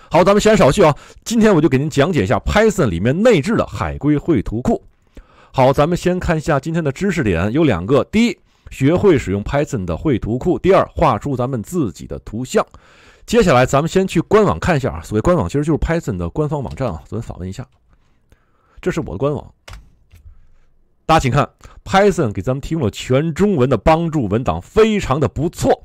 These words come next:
今天咱们就来试试啊，海龟绘图，它给咱们提供了很多的函数啊，这些函数其实，呃，都有用。今天呢，我可能，不可能会给您都讲到，咱们就先讲一部分，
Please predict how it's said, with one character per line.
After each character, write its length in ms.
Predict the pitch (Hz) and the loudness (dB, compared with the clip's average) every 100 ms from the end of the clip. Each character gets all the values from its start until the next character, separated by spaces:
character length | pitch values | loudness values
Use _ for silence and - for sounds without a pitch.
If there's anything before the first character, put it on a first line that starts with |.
| - - _ | -16 -20 _
今 100 | - | -12
天 80 | 110 | -6
咱 120 | 95 | -4
们 60 | 110 | -2
就 40 | 110 | -4
来 60 | |
试 160 | - 180 | -4 -6
试 100 | 87 | -6
啊， 120 | 78 | -10
海 200 | - - | -14 -10
龟 100 | 110 | -6
绘 160 | 143 147 | -4 -4
图， 240 | - 139 - - - | -2 -6 -6 -8 -4
它 100 | 151 | -2
给 60 | |
咱 80 | 117 | -2
们 40 | 143 | -2
提 80 | |
供 120 | 202 196 | -2 -2
了 20 | |
很 140 | 98 | -4
多 100 | 90 | -6
的 60 | 127 | -6
函 180 | 85 120 | -6 -6
数 140 | 180 | -6
啊， 160 | 80 - _ _ _ | -6 -12 _ _ _
这 80 | - | -8
些 40 | 90 | -4
函 240 | 123 151 | -4 -4
数 220 | - 135 | -4 -6
其 300 | - - 165 | -6 -8 -6
实， 340 | 170 127 165 147 - _ - | -6 -4 -4 -4 -14 _ -6
呃， 440 | 113 101 90 80 - _ - | -2 -2 -6 -10 -20 _ 0
都 240 | 277 277 | 4 6
有 180 | 151 90 | 4 4
用。 100 | 226 - - | 2 0 -6
今 160 | 202 | -4
天 160 | 180 185 | -2 0
呢， 80 | 117 | -2
我 140 | 107 | -2
可 160 | - 87 | -4 -6
能， 100 | 107 | -4
不 120 | - | -4
可 140 | 156 101 | -4 -4
能 80 | |
会 80 | 131 | -4
给 80 | 117 | -4
您 140 | 95 | -6
都 120 | 117 156 | -6 -6
讲 160 | 85 | -6
到， 220 | 98 80 | -8 -8
咱 140 | 69 104 | -6 -6
们 80 | 147 | -4
就 120 | 147 | -4
先 200 | - 165 | -4 -4
讲 200 | 95 82 | -4 -4
一 80 | 147 | -6
部 120 | |
分， 100 | 170 | -4